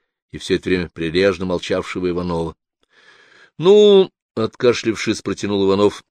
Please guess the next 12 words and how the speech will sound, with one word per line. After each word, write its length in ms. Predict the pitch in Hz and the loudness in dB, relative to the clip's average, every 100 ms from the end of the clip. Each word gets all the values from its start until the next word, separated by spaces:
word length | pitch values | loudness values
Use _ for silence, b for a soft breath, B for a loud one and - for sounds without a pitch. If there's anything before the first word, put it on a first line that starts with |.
| _ | _
в 120 | - | -20
кулуарах 720 | - 131 139 180 208 190 - - | -4 -2 2 4 6 4 2 -4
народ, 360 | 143 160 170 | -2 0 0
конечно, 640 | - 151 165 147 151 147 139 _ | -2 -2 -2 -2 -2 -2 -2 _
иногда 480 | - 123 117 110 143 | -6 -2 -2 2 0
при 180 | 127 127 | 2 -4
случае 560 | 110 139 131 139 135 - | -4 -4 -4 0 0 0
затрагивает 840 | 101 120 - - 120 82 82 85 | 0 0 2 0 2 0 -2 -2
тему, 340 | - 90 85 92 | -2 -4 -4 -6
но 200 | - 160 | -4 -4
так 340 | - 175 - | 2 0 0
вскользь, 640 | - - - 170 92 - | -16 -16 0 4 4 0